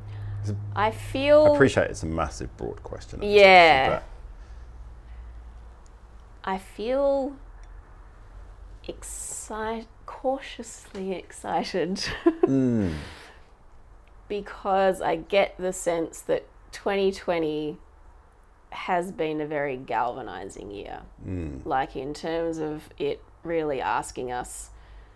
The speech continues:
Speaker 2: really who we are, what do we value, and realizing that, you know, things are gonna be changing anyway. So how can we feel that we have some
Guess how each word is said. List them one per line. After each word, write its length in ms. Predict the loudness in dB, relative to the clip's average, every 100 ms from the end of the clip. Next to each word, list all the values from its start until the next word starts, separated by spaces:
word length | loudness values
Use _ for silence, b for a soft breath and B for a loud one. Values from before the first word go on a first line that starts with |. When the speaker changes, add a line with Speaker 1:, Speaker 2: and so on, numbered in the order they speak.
| b b -20 -20 -20 -20 -20 -18
Speaker 2:
really 600 | -10 -2 2 2 2 0
who 240 | -2 -4 -4
we 140 | -2
are, 380 | 0 0 -2 -4
what 480 | -6 -2 -2 -4 -10
do 140 | -8
we 140 | -8
value, 760 | -6 -4 -4 -4 -6 -8 -10 -12 -16 -20 -20 -20 -8
and 180 | -6 0
realizing 720 | 0 2 2 2 -2 -4 -4
that, 240 | -4 -6 -8 b b b -16
you 100 | -8
know, 300 | -6 -4 -6 -10 -18 -10
things 320 | -6 -4 -2
are 60 | -2
gonna 320 | -2 -2 -4
be 160 | -6
changing 640 | -8 -8 -6 -6 -8 -8 -8
anyway. 800 | -6 -6 -6 -6 -6 -6 -8 -12 -16 -20 -20 -20 -20 _ _
So 600 | -10 -4 -2 0 -2 -2 -6 _ _ _ _ -20
how 320 | -14 -6 -4
can 220 | -4 -8 -8
we 100 | -10
feel 420 | -8 -8 -6 -8
that 200 | -12 -10
we 140 | -12
have 260 | -10 -12 -12
some 480 | -12 -10 -12 -16